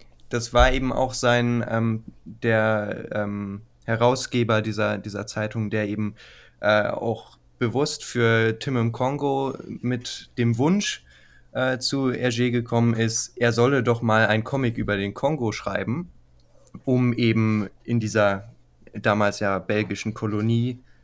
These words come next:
zu zeigen, was für eine tolle Arbeit eben die, die Kolonisten da tun.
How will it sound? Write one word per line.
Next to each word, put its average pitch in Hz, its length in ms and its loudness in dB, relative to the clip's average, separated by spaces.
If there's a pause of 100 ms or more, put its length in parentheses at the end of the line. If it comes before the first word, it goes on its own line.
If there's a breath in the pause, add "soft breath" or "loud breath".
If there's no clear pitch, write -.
(640 soft breath)
zu - 180 -4
zeigen, 113 760 0 (180)
was 120 180 2
für - 80 -4
eine 113 140 2
tolle 123 360 2
Arbeit 110 400 2
eben 107 300 -2
die, 98 320 -6
die 104 140 -6
Kolonisten 113 800 0
da 92 400 -2
tun. 101 440 0